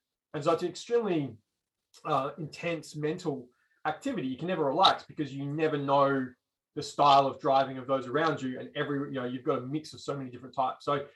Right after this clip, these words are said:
not only are people bad drivers, not only are there, is, is the infrastructure overloaded and over capacity, but you've also got all these different people who are going about it in different ways, and, and it just makes it a very stressful,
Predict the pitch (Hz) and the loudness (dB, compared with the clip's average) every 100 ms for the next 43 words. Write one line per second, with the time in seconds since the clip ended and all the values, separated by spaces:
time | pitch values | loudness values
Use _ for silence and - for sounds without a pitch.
0 | _ 165 196 190 156 160 143 143 147 147 | _ 2 4 4 2 0 -2 0 2 2
1 | 156 139 139 131 143 147 143 143 131 139 | 4 2 2 -4 -6 -6 -2 0 2 2
2 | 143 143 - 147 131 - _ _ _ 151 | 2 -4 -6 -8 -8 -12 _ _ _ -10
3 | 175 151 - 151 - 156 160 143 135 139 | -8 -8 0 0 2 4 4 6 6 6
4 | 139 139 127 135 127 - 143 147 - 139 | 6 0 0 -2 -2 -6 -2 -2 -2 -8
5 | 123 - _ _ 151 147 143 156 - 139 | -12 -20 _ _ -4 2 8 8 6 -4
6 | - 170 160 139 143 135 143 127 135 131 | 0 2 2 0 -8 -6 -6 -4 -2 -2
7 | 127 123 120 120 123 127 131 123 120 117 | -2 0 -2 -4 -8 -8 -2 0 0 -4
8 | 117 127 135 139 143 139 135 127 - 127 | -8 -10 -10 -8 -8 -6 -6 -6 -8 -4
9 | 131 127 - 123 - 147 127 | -4 -4 -6 -8 -8 -10 -12